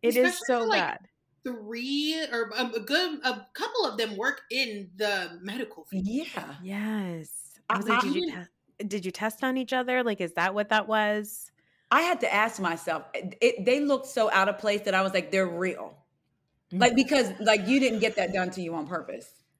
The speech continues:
Speaker 1: No, they paid money for it.
Speaker 3: They paid.
Speaker 2: Anita's
Speaker 3: Can I ask y'all? Yes.
Speaker 2: shocking.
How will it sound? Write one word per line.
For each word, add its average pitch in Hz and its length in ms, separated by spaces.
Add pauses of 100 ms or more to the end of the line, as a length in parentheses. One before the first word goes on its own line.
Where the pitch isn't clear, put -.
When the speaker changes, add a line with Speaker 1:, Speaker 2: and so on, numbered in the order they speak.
(100)
Speaker 1:
No, 185 300
they 180 140
paid 180 200
money 151 300
for 139 240
it. 175 180
Speaker 3:
They 240 200
paid. 226 220
Speaker 2:
Anita's 220 680
Speaker 3:
Can 320 180
I 349 100 (100)
ask 240 280
y'all? 226 160 (220)
Yes. 185 680 (260)
Speaker 2:
shocking. 160 420